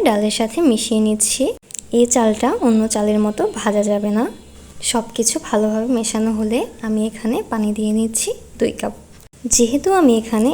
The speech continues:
এক কাপ পরিমাণে চাল নিয়েছি, সেহেতু আমি এখানে দুই কাপ পানি দিয়ে নিচ্ছি। এবারে ঢেকে দিচ্ছি চার মিনিটের জন্য।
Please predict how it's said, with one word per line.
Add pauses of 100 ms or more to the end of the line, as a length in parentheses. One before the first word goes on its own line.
(140)
এক
কাপ
পরিমাণে (100)
চাল
নিয়েছি, (100)
সেহেতু
আমি
এখানে (220)
দুই
কাপ (120)
পানি
দিয়ে
নিচ্ছি। (520)
এবারে
ঢেকে
দিচ্ছি (120)
চার
মিনিটের
জন্য।